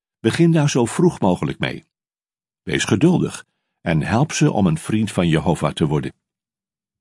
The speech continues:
Één Petrus vijf vers acht. Leer je kinderen hoe ze zich kunnen beschermen tegen seksueel misbruik en andere gevaren.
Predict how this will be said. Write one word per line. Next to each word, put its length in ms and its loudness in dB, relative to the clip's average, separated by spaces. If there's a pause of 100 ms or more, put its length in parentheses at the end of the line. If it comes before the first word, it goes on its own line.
(460)
Één 280 4
Petrus 400 0
vijf 260 -2
vers 200 -2
acht. 400 -4 (800)
Leer 320 4
je 120 4
kinderen 420 2
hoe 180 0
ze 100 -4
zich 200 -2
kunnen 240 2
beschermen 640 0
tegen 320 -2
seksueel 480 0
misbruik 540 -2 (180)
en 180 -2
andere 300 2
gevaren. 520 -2